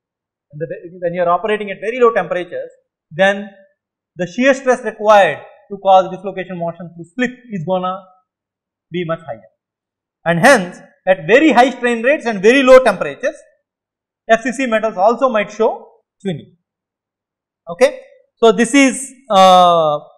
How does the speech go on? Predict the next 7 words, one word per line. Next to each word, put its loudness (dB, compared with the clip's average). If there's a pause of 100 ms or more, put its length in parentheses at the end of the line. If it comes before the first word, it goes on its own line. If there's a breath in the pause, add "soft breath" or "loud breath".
(1160)
the -4
microstru-, 2
microstructure, 0 (120)
micrograph 4 (640)
of 6 (540)
tungsten -4 (180)
showing 2